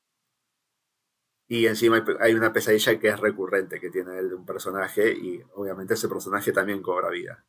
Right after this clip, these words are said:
Así como los sueños cobran vida, las pesadillas también. Y nada, está muy buena. Eh, además, a todo esto, la familia, cuando descubren que el pibe puede hacer real los sueños,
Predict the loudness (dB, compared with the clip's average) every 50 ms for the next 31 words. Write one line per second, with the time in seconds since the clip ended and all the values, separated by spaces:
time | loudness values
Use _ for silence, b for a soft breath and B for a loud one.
0 | _ _ -12 -8 -6 -6 -4 -2 -4 -4 -2 -2 -2 -2 -2 -2 -2 0 0 0
1 | 2 4 4 4 4 2 -2 -8 -12 -12 -10 -8 -4 -4 -4 -4 -4 -4 -4 -4
2 | -4 -4 -6 -10 -12 -16 _ _ _ _ _ _ _ b b b b b b b
3 | _ _ _ _ _ _ _ _ _ _ _ -16 _ -8 -4 -2 -2 -2 -2 -2
4 | -4 -4 -6 -8 -10 -10 -14 _ _ _ _ _ _ _ -4 -4 -4 -2 -2 -2
5 | 0 2 4 4 6 6 6 4 2 0 -2 -10 _ _ _ _ _ _ _ _
6 | _ _ _ _ 2 2 4 4 4 4 4 4 2 2 4 4 4 6 6 6
7 | 6 6 6 4 2 0 2 4 4 6 6 4 4 4 6 6 6 6 4 2
8 | 0 0 -2 -4 -2 -2 -4 -4 -6 -4 0 4 6 8 8 6 6 2 -4 -10
9 | -8 -8 -6 -6 -8 -10 _ 0 4 4 4 4 4 0 -8 _ _ _ _ _
10 | _ _ _ _ 2 4 6 6 4 4 2 2 2 0 -4 -12 _ _ _ _
11 | _ _ _ -8 -4 0 2 4 6 8 8 8 6 6 4 4 4 6 6 4
12 | 4 2 2 2 2 0 -2 -8 _